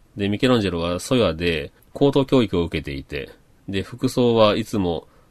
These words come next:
ボロボロでめったに着替えない。で、人嫌いで、なのに、まあ、自分のことが大好きなロマンチスト、そしてマッチョ好きというような人物でした。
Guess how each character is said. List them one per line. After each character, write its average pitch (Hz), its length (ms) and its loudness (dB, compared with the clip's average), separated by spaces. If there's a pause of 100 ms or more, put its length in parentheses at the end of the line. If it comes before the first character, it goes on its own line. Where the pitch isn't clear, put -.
ボ 95 120 0
ロ 95 80 2
ボ 92 100 2
ロ 90 60 2
で 87 200 0
め 104 100 0
っ 110 40 -8
た 92 100 -2
に 78 100 -4
着 92 140 -6
替 85 200 0
え 78 40 -4
な 71 140 -6
い。 62 140 -18 (460)
で、 98 100 -4
人 113 260 -2
嫌 104 220 4
い 85 140 -2
で、 78 400 -6 (280)
な 127 100 0
の 127 120 0
に、 123 200 2
ま 98 120 0
あ、 85 40 -2
自 92 180 -2
分 107 160 0
の 101 80 -2
こ - 60 -20
と 101 80 0
が 82 60 0
大 85 140 -2
好 - 80 -10
き 82 60 -8
な 76 100 -6
ロ 87 140 -4
マ 90 180 0
ン 80 40 -8
チ 90 160 -8
ス - 100 -18
ト、 - 240 -12 (140)
そ 113 80 0
し - 60 -4
て 117 100 2
マ 98 120 2
ッ 90 40 -4
チ - 120 -2
ョ 98 80 2
好 104 60 -4
き 98 140 -6
と 69 180 -8 (220)
い 95 60 -6
う 98 60 2
よ 92 40 2
う - 20 0
な 80 100 -2
人 80 180 -4
物 71 140 -12
で 73 100 -10
し - 80 -12
た。 - 180 -12